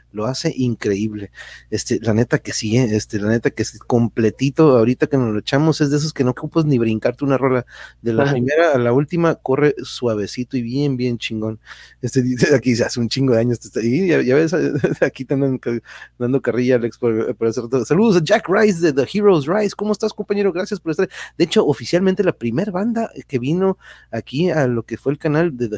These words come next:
Speaker 1: Heroes Rise, aquí andan, cam-, compañeros, muchas, muchas gracias por acompañarnos. Saludos, muy, muy buena banda también. Gracias por estar aquí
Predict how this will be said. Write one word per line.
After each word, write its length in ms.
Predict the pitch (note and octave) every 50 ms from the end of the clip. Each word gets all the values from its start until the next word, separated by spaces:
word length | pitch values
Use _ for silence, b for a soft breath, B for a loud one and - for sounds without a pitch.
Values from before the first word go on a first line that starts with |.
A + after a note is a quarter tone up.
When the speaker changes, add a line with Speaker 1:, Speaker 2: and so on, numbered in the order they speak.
| - -
Speaker 1:
Heroes 300 | C3 D#3 D#3+ C#3+ A#2+ -
Rise, 320 | C#3+ E3 F3 - - D3
aquí 140 | - - D3
andan, 260 | D3+ D#3+ D#3 D3+ C#3+
cam-, 160 | - C3 B2 B2+
compañeros, 420 | - B2+ A#2+ - C#3 D3+ D#3 C#3+
muchas, 260 | C#3 D3 D3+ - D#3
muchas 200 | D3+ D3 - C#3+ D3
gracias 140 | D3 C#3 -
por 120 | - B2+
acompañarnos. 680 | - - A#2+ A2 A#2+ A#2 B2 C3+ C#3 D3 C#3+ C3+ - B B B B B B
Saludos, 460 | - - A#2 B2 C#3 D3 C#3 C3+ B2+
muy, 180 | C3 D#3 E3
muy 220 | C#3+ C#3+ D3+ D3+ C#3
buena 200 | C3+ C3+ C3+ C3
banda 220 | B2+ B2+ B2+ C3
también. 360 | - - A2 A2 A#2 A#2+ B2
Gracias 360 | A2 G#2+ B2 B2 - C3 A#2+ -
por 140 | - A#2
estar 200 | G#2 - - A2
aquí 280 | A2+ A2 - A#2+ A#2 A2+